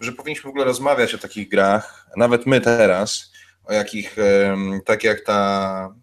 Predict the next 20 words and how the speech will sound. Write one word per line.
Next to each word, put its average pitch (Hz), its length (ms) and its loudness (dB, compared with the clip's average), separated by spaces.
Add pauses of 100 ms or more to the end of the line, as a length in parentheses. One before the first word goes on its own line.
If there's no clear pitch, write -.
tak - 120 -20
jak 104 160 -8
ta 101 160 -2
gra 104 160 2
polityczna, 104 680 0 (440)
ponieważ 143 600 0 (120)
są 175 160 -4
to 180 120 0
gry, 180 140 0
które 170 220 -4
w 139 60 -6
założeniu 139 480 0
mają 135 240 2
kogoś 117 480 0 (280)
obrazić, 127 580 2
ośmieszyć, 117 580 -2
zrobić 110 180 -4
komuś 110 220 -8
przykrość, 110 760 0
e, 95 340 4